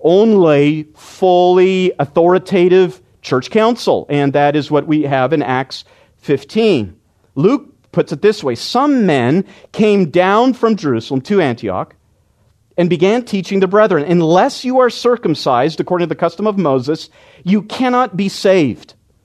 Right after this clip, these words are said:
Circumcision was that evidence of immersion into the Jewish people and your full submission to the Mosaic law.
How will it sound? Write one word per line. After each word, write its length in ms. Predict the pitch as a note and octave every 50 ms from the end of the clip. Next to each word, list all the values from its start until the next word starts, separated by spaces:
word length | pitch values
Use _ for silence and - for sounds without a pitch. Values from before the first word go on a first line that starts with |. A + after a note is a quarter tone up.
| _ _ _ _ _ _ _ _
Circumcision 800 | - - D#3+ D3 - D3+ C#3+ - - F#3+ F3+ E3 - E3 C#3+ C#3
was 300 | C3+ C3+ C3+ A#2+ - -
that 440 | - C#3 B2 D3 D#3+ D#3+ - - - -
evidence 640 | E3 F#3+ F#3 G3+ D3+ B2+ C3+ A#2 B2 C3 - - -
of 360 | - D#3+ C#3+ C#3+ C#3+ B2+ - _ _ _ _ _ -
immersion 760 | F3 D#3+ D#3 D3+ D3+ D#3+ F#3 G3+ G3 D#3 - D3 B2+ B2+ C3
into 720 | - D#3+ D#3 D#3 E3 E3+ - - F#3 F3 E3+ E3 D3+ D#3 - - _ _ _ _ _
the 340 | - B2+ D3+ D3+ C#3+ C#3 C3+
Jewish 480 | A#2+ - C#3 D3+ E3+ G#3+ G#3 - - -
people 560 | - G3+ F3+ E3 - - D#3 D#3 D#3 D#3 D#3 -
and 200 | D3 C#3+ C#3 C3
your 120 | C#3+ C3
full 320 | - - - E3 D#3+ D#3+
submission 720 | D#3 - - F3 D#3 D3+ C#3+ C#3+ C#3 - - D#3 D3 C#3+ C#3
to 500 | C#3 - - C#3+ C3+ C3+ C3+ C3+ C3+ C3 - - _ _ _ _ -
the 80 | E3+ D3
Mosaic 440 | C#3+ C#3+ C3+ A2+ B2+ A2+ A#2 A#2+
law. 400 | - D#3+ E3+ E3+ E3+ D3+ A#2+ A2